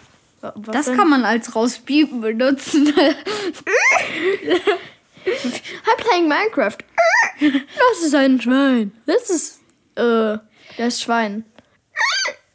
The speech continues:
Speaker 2: Mir geht's,
Speaker 1: Ausgepiept.
Speaker 2: also mir
Speaker 1: Nein.
Speaker 2: geht's auch nicht so ganz gut. Also generell, ich hab, find einfach, ich bin ja gene-, also sonst eigentlich, wenn ich zu Hause bin, Langschläfer.
Speaker 1: Ich
Speaker 2: Leute,
Speaker 1: sonst tun, machen, nicht getan haben.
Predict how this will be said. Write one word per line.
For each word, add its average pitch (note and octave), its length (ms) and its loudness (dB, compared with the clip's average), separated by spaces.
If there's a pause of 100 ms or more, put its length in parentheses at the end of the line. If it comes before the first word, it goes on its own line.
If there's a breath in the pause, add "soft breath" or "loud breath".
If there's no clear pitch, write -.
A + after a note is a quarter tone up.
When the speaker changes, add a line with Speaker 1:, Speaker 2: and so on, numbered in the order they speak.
(140)
Speaker 2:
Mir C4 280 4
geht's, E4+ 140 2
Speaker 1:
Ausgepiept. D4 340 -2
Speaker 2:
also C4+ 200 2
mir C4+ 120 6
Speaker 1:
Nein. C#4+ 80 4
Speaker 2:
geht's C#4+ 240 0
auch C4 120 0
nicht C4+ 240 0
so A#3 140 -6
ganz A3+ 360 -4
gut. B3+ 420 -2
Also A#3+ 440 0
generell, B3 680 0 (180)
ich B3 320 -8
hab, B3+ 120 -2
find B3 300 -2
einfach, A#3 440 -4
ich - 200 -12
bin B3+ 180 2
ja B3 200 -2 (100)
gene-, C4 400 -2
also D4+ 160 -2
sonst G4 400 -2
eigentlich, D#4+ 540 -2
wenn C#4 140 0
ich C4+ 120 -6
zu C#4 140 -2
Hause C4+ 260 2
bin, B3+ 160 0 (180)
Langschläfer. A3 720 -4 (200 loud breath)
Speaker 1:
Ich C4+ 100 -4
Speaker 2:
Leute, C4+ 300 2
Speaker 1:
sonst C4+ 260 0
tun, C4+ 320 -2
machen, B3+ 360 -2
nicht A#3+ 220 -6
getan B3+ 440 -2
haben. G#3 360 -6